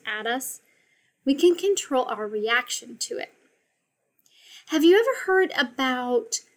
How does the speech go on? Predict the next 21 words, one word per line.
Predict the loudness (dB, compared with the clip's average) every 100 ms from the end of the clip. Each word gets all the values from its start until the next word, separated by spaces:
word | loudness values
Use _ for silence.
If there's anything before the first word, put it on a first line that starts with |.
| _ -2
objective | 0 0 0 0 0 -2 2 2 2 -2
versus | 0 0 0 -4 -2 -2 -6 -8
a | -6 -4 -4
subjective | -4 -2 -2 0 0 -2 -2 -4 -4 -4
experience? | -10 -8 -10 -8 -8 -6 -6 -8 -8 -10 -12 _ _ _ _ _ _ _ _ 0
Objective | 2 2 2 0
experiences, | 0 -2 0 0 0 -6 -8 -2
those | -2 -2
are | -2
those | 2 2 0
factual | -12 -6 -6 -4 -6 -6 -12 -14 -18 -16
ones. | -12 -10 -10 -12
There's | -8 0 0 4
no | 6 8 6
denying | 4 4 2 0 -4
it. | -8
It's | -10 -10 0
all | 0
about | 2 -2 -4
the |
facts. | -14 -6 -6 -6 -12 -12